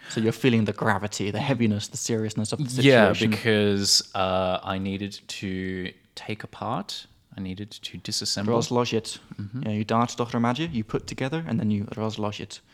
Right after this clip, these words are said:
Speaker 1: to
Speaker 2: Mm-hmm.
Speaker 1: take apart.
Speaker 2: Mm-hmm. Or, uh, more formally to disassemble, but we say to take
Speaker 1: We
Speaker 2: apart.
Speaker 1: ta-, take apart, yeah.
Speaker 2: Um, I needed to take my bed and my desk
Speaker 1: Damn,
Speaker 2: apart.
Speaker 1: son.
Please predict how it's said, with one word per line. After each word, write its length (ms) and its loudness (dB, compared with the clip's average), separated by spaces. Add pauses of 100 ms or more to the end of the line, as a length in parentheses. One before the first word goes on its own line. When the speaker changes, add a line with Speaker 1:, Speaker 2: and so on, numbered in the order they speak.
(260)
Speaker 1:
to 100 -2
Speaker 2:
Mm-hmm. 120 -2 (380)
Speaker 1:
take 240 -10
apart. 300 -8 (100)
Speaker 2:
Mm-hmm. 240 0 (180)
Or, 320 -2 (160)
uh, 160 2
more 220 2
formally 500 4
to 140 -4
disassemble, 580 -2
but 140 4
we 160 6
say 260 0
to 140 -8
take 260 -10
Speaker 1:
We 100 -2
Speaker 2:
apart. 240 0
Speaker 1:
ta-, 60 -8
take 220 -8
apart, 360 -8
yeah. 220 -8
Speaker 2:
Um, 400 4
I 80 0
needed 340 0
to 100 -6
take 540 -6
my 220 -2
bed 460 2
and 120 -2
my 180 -2
desk 500 -2 (120)
Speaker 1:
Damn, 500 6
Speaker 2:
apart. 60 2
Speaker 1:
son. 400 2